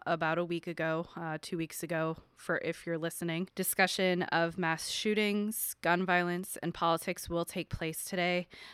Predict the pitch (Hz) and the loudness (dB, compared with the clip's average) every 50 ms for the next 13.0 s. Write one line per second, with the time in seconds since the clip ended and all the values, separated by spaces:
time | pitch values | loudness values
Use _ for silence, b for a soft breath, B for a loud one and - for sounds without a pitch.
0 | B B - 165 160 160 175 160 180 185 190 185 - 202 - - - - 180 175 | B B 0 2 2 2 0 0 0 0 0 0 -2 -4 -6 -6 -2 2 2 2
1 | 175 - - - - 160 170 185 202 - 190 196 202 202 208 214 - - 202 175 | 2 0 -2 2 4 6 6 6 6 6 4 6 6 4 4 2 -2 -4 -2 0
2 | 190 185 190 190 185 202 180 180 180 - - 170 160 - - - 196 196 202 - | 0 2 2 0 0 0 0 -2 -2 -2 -2 -2 -2 -2 -2 -2 -2 0 0 0
3 | 180 180 185 175 175 - 190 185 - 233 226 - - - 160 - - 165 190 - | 0 0 0 -2 -4 -6 -6 -6 -4 -6 -6 -4 -2 -2 -2 0 -2 -4 -4 -4
4 | - - - B B B B B B B B - 175 175 190 180 - 180 170 175 | -8 -10 -10 B B B B B B B B -8 -4 -2 -2 -2 -2 -2 0 2
5 | 180 185 - - - 214 190 185 - 202 196 190 185 175 175 175 - - - 214 | 4 4 2 2 0 -2 -2 0 0 0 0 0 2 2 0 0 -2 -2 -2 0
6 | 190 185 180 - - 185 180 - - 170 165 165 165 190 202 - - 180 185 180 | 0 0 0 0 -2 -4 -4 -4 -2 -2 -2 -2 -2 -4 -6 -4 -2 2 2 4
7 | 175 170 180 180 - - - - 180 160 156 151 160 196 240 - _ _ _ - | 4 2 2 0 -2 -4 -4 -2 -2 0 0 0 0 0 -2 -4 _ _ _ -4
8 | - 185 185 - 185 185 - - 196 - - - 170 - 190 185 - 208 202 196 | -4 -2 -2 -2 -2 -2 -2 -2 -4 -4 -2 -4 -4 -4 -4 -2 0 0 -2 0
9 | - 165 180 180 202 190 - - - 285 247 208 196 202 214 220 214 220 226 196 | 0 -2 -2 -2 -4 -6 -6 -2 2 4 4 6 6 4 4 2 0 -2 0 0
10 | 190 185 185 - 190 185 180 175 185 - - - - 214 190 175 165 156 180 B | 0 0 0 0 0 2 2 2 0 -2 -2 -2 -2 -2 -2 -2 -2 -4 -6 B
11 | B B B B B B B B - - 240 226 226 233 - - 277 220 - 226 | B B B B B B B B -6 -2 2 2 2 2 2 0 0 2 2 2
12 | 202 185 170 170 - 208 185 - 190 220 - - - 170 156 160 160 - - - | 2 2 2 0 0 -2 0 2 2 2 0 0 -2 -2 0 0 -2 -4 -8 -12